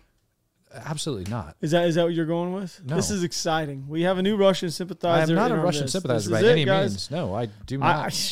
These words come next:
Speaker 1: like
Speaker 2: I, I'm
Speaker 1: Russia.
Speaker 2: for, I'm for Ukraine winning the war. Apparently, he's for Russia winning the war, so we'll just
Speaker 1: Apparently,
Speaker 2: stick with
Speaker 1: that's
Speaker 2: it.
Speaker 1: what this is now. Yeah,
Speaker 2: That's what
Speaker 1: just
Speaker 2: it
Speaker 1: gonna
Speaker 2: is.
Speaker 1: label. You're just gonna do that,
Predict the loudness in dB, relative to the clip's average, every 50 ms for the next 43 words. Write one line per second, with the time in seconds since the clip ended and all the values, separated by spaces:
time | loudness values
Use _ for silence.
0 | -8 -8 -6 -6 -4 0 2 4 6 6 6 4 4 4 4 6 6 6 6 6
1 | 4 2 0 -2 0 0 -2 0 0 0 2 2 2 2 0 0 0 0 2 2
2 | 4 2 2 2 2 0 0 2 2 0 0 0 -2 -2 -4 -4 -2 0 0 0
3 | -2 -2 -4 -2 -2 -2 -2 -2 0 0 0 0 0 0 2 4 4 4 4 4
4 | 2 2 2 0 0 -2 -4 -2 -2 -4 -4 -2 -4 -4 -4 -4 -6 -6 -4 -4
5 | -2 -2 0 -2 -2 -2 -2 -4 -2 -2 -2 -4 -4 -4 -6 -6 -6 -6 -6 -6
6 | -8 -8 -8 -8 -8 -8 -8 -6 -6 -6 -6 -6 -8